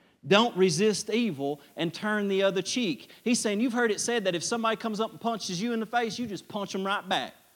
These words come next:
Somebody comes up and, and takes your eye out, you pluck their eye out too." He says, "No,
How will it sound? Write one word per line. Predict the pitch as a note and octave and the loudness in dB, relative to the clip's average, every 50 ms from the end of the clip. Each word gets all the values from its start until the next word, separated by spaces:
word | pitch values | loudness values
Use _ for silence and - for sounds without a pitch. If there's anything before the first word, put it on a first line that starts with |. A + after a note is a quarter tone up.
| _ _ _ _ _ _ _ | _ _ _ _ _ _ _
Somebody | - G#3+ G#3+ A3+ A3+ A3 | -2 0 2 4 4 2
comes | - A#3 A3+ G#3 A3 | 2 0 0 2 2
up | A#3 A3+ A3 - | 2 2 2 0
and, | D#3+ D#3 - - - | -2 -2 -2 -4 -6
and | - F3+ D3+ | -6 -6 -2
takes | - A3+ A3 G#3+ - - | 0 0 0 0 0 0
your | B3 A#3 A3+ | 2 4 4
eye | G#3+ A3 A3+ A3 A3+ | 6 6 4 4 2
out, | A3+ - | 2 0
you | F#3+ G3+ | -2 -4
pluck | F3 - A3+ A#3 G#3+ A3 | -2 2 2 2 2 2
their | - A3 A3 | 0 2 2
eye | G#3 G3+ G3+ G#3 | 4 4 4 2
out | G3+ G3 - | 2 0 -2
too." | - G#3 F#3+ | -2 -2 -2
He | E3 F#3+ F3+ | 0 -2 -2
says, | F3 F3 D#3 D3 | -2 -4 -4 -4
"No, | F3+ F3 F3 E3+ E3+ E3+ | -4 -2 -2 -2 -4 -6